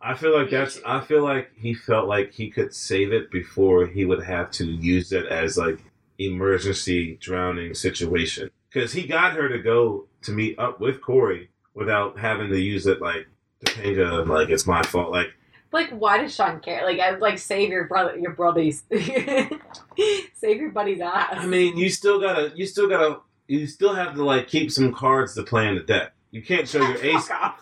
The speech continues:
Speaker 1: You can't show your ace or
Speaker 3: Yes,
Speaker 1: king
Speaker 3: you
Speaker 1: and
Speaker 3: can.
Speaker 1: war yet.
Speaker 3: We're
Speaker 1: No.
Speaker 3: honesty.
Speaker 1: No,
Speaker 3: Honesty,
Speaker 1: no,
Speaker 3: Jordan.
Speaker 1: no, no, no.
Speaker 3: Honesty. <laughs>
Speaker 1: Listen,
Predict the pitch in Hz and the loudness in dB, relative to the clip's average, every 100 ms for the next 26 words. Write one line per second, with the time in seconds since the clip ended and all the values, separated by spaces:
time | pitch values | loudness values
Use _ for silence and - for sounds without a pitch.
0 | - 233 - 247 247 - 226 208 190 175 | -2 -2 2 4 4 2 4 4 2 4
1 | 202 202 175 165 180 196 185 175 185 226 | 2 2 0 -2 2 2 0 0 6 6
2 | 170 123 110 294 262 277 - - 220 185 | 6 2 0 4 4 4 2 -2 0 2
3 | 170 - 196 202 165 151 190 180 156 151 | 0 0 2 4 2 2 0 4 4 4
4 | 165 147 139 156 135 135 143 117 - - | 2 2 4 2 2 2 2 0 -2 -2
5 | 175 175 - 156 185 123 98 | -2 -2 -4 -2 0 -2 -8